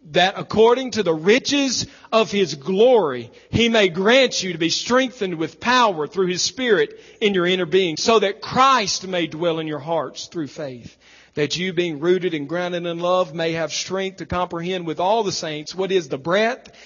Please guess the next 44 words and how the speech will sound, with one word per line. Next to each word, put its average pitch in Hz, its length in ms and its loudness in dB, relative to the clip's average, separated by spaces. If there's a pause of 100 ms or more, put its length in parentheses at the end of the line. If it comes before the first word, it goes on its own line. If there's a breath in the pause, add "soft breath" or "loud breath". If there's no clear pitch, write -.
(100)
and 160 280 -2
length 226 320 0
and 156 160 0
height 226 380 0
and 147 240 -8
depth, 240 340 2
and 175 200 -4
to 165 100 -2
know 208 260 4
the 196 140 2
love 226 200 0
of 196 140 -2
Christ 254 520 2
that 165 120 -10
surpasses 156 680 -8 (280 soft breath)
knowledge, 196 380 2
that 202 180 0
you 233 80 -2
may 226 200 4
be 190 180 -4
filled 262 680 0 (240 loud breath)
with 214 220 2
all 240 320 4
the 180 120 -2
fullness 285 720 0
of 156 240 -4
God." 214 360 2
And 160 120 -6
he 196 100 -4
closes 254 500 2
that 170 180 -4
statement 190 480 -2 (260 loud breath)
by 208 140 6
referring 254 580 2
to 226 140 -2
the 185 100 -2
top - 380 2
statement, 196 420 2
which 220 180 -2
is 254 220 2
the 196 80 -2
glory 233 340 6
of 165 120 -2
God. 247 320 2